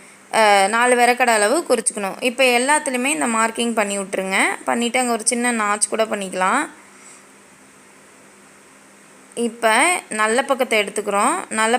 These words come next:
பக்கத்துல இருந்து இந்த நாச்சுலேருந்து அந்த நாச்சு வரைக்கும் நம்ம என்ன பண்ணணும்னா ஒரு ஒரு சென்டிமீட்டர் வர்ற அளவுக்கு நம்ம வந்து இதை மடக்கி கொடுக்கணும். நம்ம வந்து பட்டு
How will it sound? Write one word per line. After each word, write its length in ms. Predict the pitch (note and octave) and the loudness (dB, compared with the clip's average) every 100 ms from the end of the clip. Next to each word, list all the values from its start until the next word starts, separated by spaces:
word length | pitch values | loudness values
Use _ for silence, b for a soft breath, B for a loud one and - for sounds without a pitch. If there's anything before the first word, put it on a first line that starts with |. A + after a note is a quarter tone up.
| B3+ | 0
பக்கத்துல 380 | A#3 A#3 G3+ G3 | -2 -4 -4 -4
இருந்து 300 | F#3+ F#3+ G3 A#3 E4+ - | -6 -2 0 0 -2 -6
இந்த 180 | A3+ A#3 A#3 G#3 | -2 0 2 2
நாச்சுலேருந்து 680 | A#3 C#4 - A#3 G#3 A3 D4 | 2 0 -2 -4 -2 0 0
அந்த 220 | A3 A3 A#3 A3 | 0 -2 -2 0
நாச்சு 260 | A#3 A#3 G#3+ | -2 -2 -2
வரைக்கும் 280 | G3 C4 C#4 | -2 -2 -2
நம்ம 140 | A3 | -2
என்ன 100 | G#3+ A#3 | -2 -4
பண்ணணும்னா 340 | A#3 G3 G3+ D4 - B B B B - A#3+ | -4 -4 -4 -4 -6 B B B B -2 2
ஒரு 160 | C#4+ F#4 F#4 | 4 4 2
ஒரு 120 | D#4 B3+ | 2 0
சென்டிமீட்டர் 540 | B3 B3+ C#4 B3+ B3 G#3+ | 0 -2 -4 -4 -2 0
வர்ற 200 | G3 G#3+ A3 | 2 2 2
அளவுக்கு 360 | G#3 G#3 G3+ C4 A#3+ | 0 -2 -2 -2 -2
நம்ம 180 | G#3 G3 | -4 -6
வந்து 200 | G3 A#3 F4+ - A3 | -2 0 0 -2 -2
இதை 140 | A#3+ C#4+ | -2 0
மடக்கி 300 | G#3 A3 A3+ G3+ | 0 -2 -4 -6
கொடுக்கணும். 420 | F#3 F#3 F#3 G3 | -6 -8 -6 -6
நம்ம 120 | G3+ G#3 | -4 -2
வந்து 140 | A3 B3 A3 | -2 -2 -2
பட்டு 220 | G#3+ | -2